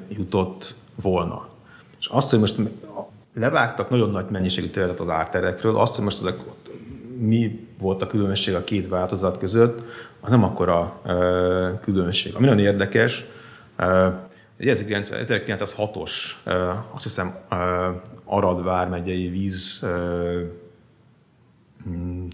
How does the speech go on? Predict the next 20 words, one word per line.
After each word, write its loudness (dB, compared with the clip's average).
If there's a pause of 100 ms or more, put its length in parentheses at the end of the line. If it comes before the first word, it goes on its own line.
(400)
vízi -2
társulatnak 0
a, 0 (320)
a, -2
egy -4
jegyzőkönyvben -2
találta 2
valaki 0
azt -4
a, -2
a -2
mondatot, -4 (420)
akkor -6
ötven -4
évvel -4
tekintettek -6
vissza -6
erre -6
a -4
folyamatra, -6